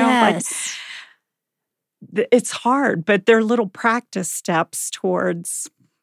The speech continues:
Speaker 1: their adulthood. And it's, um, but it's, for us, when, when Chris moved home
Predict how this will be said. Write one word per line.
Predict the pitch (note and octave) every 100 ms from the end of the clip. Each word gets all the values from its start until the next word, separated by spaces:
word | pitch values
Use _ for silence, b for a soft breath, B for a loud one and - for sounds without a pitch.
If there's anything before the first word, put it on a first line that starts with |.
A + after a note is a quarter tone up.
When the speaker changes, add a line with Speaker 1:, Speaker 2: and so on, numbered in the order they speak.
| _ _ _ -
Speaker 1:
their | G3
adulthood. | G3 E3+ F#3+ F#3+ - F#3+ - A3 G#3+ _ _ B B B
And | G#3 G3+
it's, | G3 - -
um, | G3+ G3 G3 G3+ F#3+ _ _ -
but | A#3+
it's, | B3+ - - B B -
for | C#4
us, | C4+ B3 - -
when, | A3 G#3 -
when | G#3 G#3+
Chris | G#3+ - D4+ -
moved | C#4+ A#3+ A3+ - - -
home | G#3+ E3+ E3+